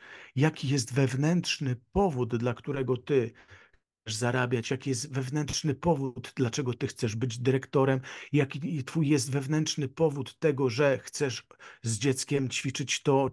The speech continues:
czy tamto, jaki jest twój wewnętrzny powód, przyczyna, dla którego, i tutaj pojadę grubo, dla którego ty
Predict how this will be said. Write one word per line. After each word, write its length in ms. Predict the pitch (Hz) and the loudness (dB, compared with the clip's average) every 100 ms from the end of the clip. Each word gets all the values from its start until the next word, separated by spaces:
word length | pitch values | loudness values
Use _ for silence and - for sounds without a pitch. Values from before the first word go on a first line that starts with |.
| - - | -6 -6
czy 160 | 139 | -2
tamto, 480 | - 143 135 117 135 - - 135 | 2 2 2 0 0 0 -10 -8
jaki 520 | 120 156 151 - 135 | -2 0 0 -6 -4
jest 300 | 131 - - | -4 -4 -10
twój 300 | - 165 135 | -6 -2 0
wewnętrzny 800 | 135 120 139 151 151 - 135 127 - _ _ _ _ _ - | 0 0 -2 -4 -4 -4 -4 -4 -10 _ _ _ _ _ 6
powód, 680 | 180 160 120 147 190 - - | 8 8 4 2 2 -2 -8
przyczyna, 680 | - 135 - - 165 156 135 | -2 -2 0 4 6 6 4
dla 160 | 135 | 0
którego, 480 | 131 - 151 160 151 | -2 -2 -2 2 0
i 80 | 139 | -2
tutaj 260 | 135 143 | -8 -8
pojadę 340 | 120 135 131 123 | -2 0 2 0
grubo, 580 | 117 143 220 131 104 - - - - _ | 2 2 2 2 0 0 -14 -20 -20 _
dla 140 | 135 | -6
którego 460 | 131 - 135 135 127 | -6 -6 -4 -2 -4
ty 180 | - | -6